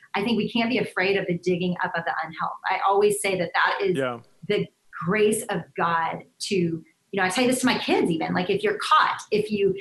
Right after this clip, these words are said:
Speaker 1: if something is broken and it's, it's noticed, like, that is grace. And, and so we've gotta recognize the grace right now that's happening and not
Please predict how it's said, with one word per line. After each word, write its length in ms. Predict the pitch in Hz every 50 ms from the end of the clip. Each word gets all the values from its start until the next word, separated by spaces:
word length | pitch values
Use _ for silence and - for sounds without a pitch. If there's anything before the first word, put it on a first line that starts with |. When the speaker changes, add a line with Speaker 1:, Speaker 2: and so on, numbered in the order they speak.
| - - - - -
Speaker 1:
if 280 | 220 214 214 214 - -
something 440 | - 254 240 247 247 262 240 233
is 180 | 226 208 180 165
broken 420 | - 202 214 220 233 226 226 175
and 300 | 165 160 160 - - 190
it's, 360 | 180 180 175 180 - - - _ _ -
it's 380 | 190 185 185 - - - - -
noticed, 480 | 202 180 190 214 233 233 202 - - -
like, 140 | 202 202 -
that 220 | 240 - 196 190 -
is 160 | 214 175 - -
grace. 520 | - 180 185 185 - - - - - - - -
And, 280 | 196 196 190 190 185 180 - - - _ _ - -
and 180 | 208 202 -
so 200 | - 220 202 202
we've 220 | 190 190 202 190 170
gotta 320 | 233 233 233 240 226 196 170
recognize 600 | 190 214 208 214 214 180 165 185 185 175 170 -
the 100 | 180 175
grace 440 | - - 175 190 196 208 208 -
right 140 | 202 185 180 180
now 140 | 175 165
that's 180 | 170 160 - - - - 247
happening 340 | 277 - - 202 175 165 160
and 100 | 160 175
not 180 | 185 185 -